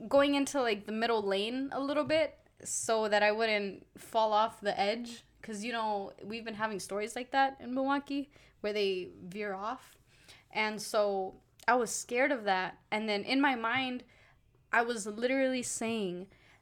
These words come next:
"Man, I wish in the summertime and shit, like, I could drive fast and just do a bunch of cool shit that, that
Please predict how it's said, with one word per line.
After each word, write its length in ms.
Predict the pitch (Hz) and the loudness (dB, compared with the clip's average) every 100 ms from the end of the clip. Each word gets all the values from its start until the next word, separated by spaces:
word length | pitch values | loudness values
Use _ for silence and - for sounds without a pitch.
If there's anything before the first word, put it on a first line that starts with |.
| _ | _
"Man, 640 | - 226 247 254 262 254 247 - _ _ - | -10 -6 -2 -2 0 -2 -6 -14 _ _ 2
I 60 | |
wish 240 | 392 403 359 | 4 4 4
in 80 | 277 | 0
the 80 | |
summertime 600 | 214 - 262 254 262 247 | 0 2 2 2 -2 -4
and 120 | 247 254 | -4 -4
shit, 240 | 254 240 | -2 0
like, 220 | 214 202 202 | 0 0 0
I 80 | |
could 180 | 226 208 | -2 -4
drive 300 | 202 214 208 | 0 2 2
fast 580 | - 196 233 233 226 - | 0 -2 0 -2 -2 -4
and 200 | 196 196 | -6 -6
just 240 | 233 - - - - | -8 -10 -14 -20 -4
do 140 | 311 359 | 4 6
a 60 | |
bunch 240 | 285 302 233 | 6 2 0
of 120 | 208 | -4
cool 220 | - 269 | -2 -2
shit 560 | 233 - 214 226 - - | -2 -4 -2 -2 -2 -2
that, 280 | 180 160 - - _ - _ _ _ | -2 0 -4 -14 _ -20 _ _ _
that 500 | - 180 160 110 - | -6 0 0 0 -4